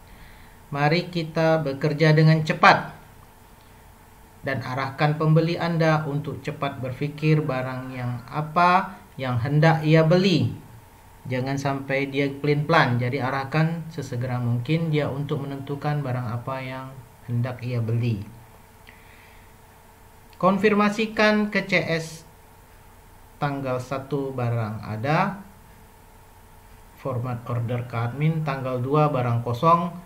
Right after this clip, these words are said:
bukan tanggung jawab kami. Misalnya, maksudnya itu kalau Anda konfirmasi hari ini, barang masih ada,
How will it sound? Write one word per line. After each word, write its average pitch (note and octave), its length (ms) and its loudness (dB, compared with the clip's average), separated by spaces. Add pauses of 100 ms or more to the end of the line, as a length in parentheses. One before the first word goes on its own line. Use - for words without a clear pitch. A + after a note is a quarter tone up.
(340)
bukan B2+ 480 -6
tanggung A#2+ 340 -2
jawab A#2+ 380 -2
kami. D#3 400 4 (680)
Misalnya, C3 720 2 (600)
maksudnya B2 420 -4
itu C#3 240 -2
kalau D#3 240 6
Anda C#3+ 320 2
konfirmasi B2+ 640 -2
hari B2+ 320 0
ini, C#3+ 400 -2 (480)
barang C3 320 2
masih D#3+ 240 4
ada, D#3+ 460 6